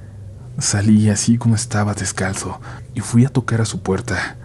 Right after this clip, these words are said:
Para mi sorpresa, una de ellas salió. Escuchó mi historia y me pidió que la esperara.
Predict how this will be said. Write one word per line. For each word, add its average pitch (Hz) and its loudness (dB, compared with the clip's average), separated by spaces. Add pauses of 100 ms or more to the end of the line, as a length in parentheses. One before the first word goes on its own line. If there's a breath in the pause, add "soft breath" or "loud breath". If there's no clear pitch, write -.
(1080 loud breath)
Para 62 -4
mi - 2
sorpresa, - 2
una 123 8
de 92 0
ellas 92 -2
salió. 90 -6 (640 loud breath)
Escuchó 101 0
mi 123 8
historia 110 2
y 101 4
me 95 4
pidió 95 0
que 98 -2
la 95 0
esperara. 90 -2